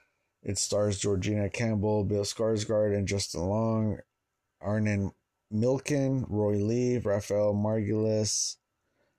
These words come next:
and J-, uh, J D Lifshitz, uh, serve as producers on the film. The film follows a young woman who finds out the home she rented was double booked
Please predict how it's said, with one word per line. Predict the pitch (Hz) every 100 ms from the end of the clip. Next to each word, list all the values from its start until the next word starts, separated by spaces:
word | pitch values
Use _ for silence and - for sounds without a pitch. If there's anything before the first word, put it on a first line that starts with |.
| _ _ -
and | 95
J-, | - - -
uh, | 98 95 87 90
J | 98 104
D | 95 104
Lifshitz, | 101 117 110 - 117 113 - - - - - - - - _ _ _ _ -
uh, | 90 95 90 101
serve | - 104 95
as | 95
producers | - 98 98 98 101 92
on | 92
the | 90
film. | - 131 127 123 - _ - _ -
The | 95
film | 120 117 110
follows | 113 110 110
a | 104
young | 101 113 113 117
woman | 123 123 120
who | 110 104
finds | - 113 113 104
out | 107 107 - -
the | 101 98
home | 113 113
she | 107 -
rented | 101 107 113 117 107
was | 98 98 95
double | - 104 98
booked | 92 135 156 - -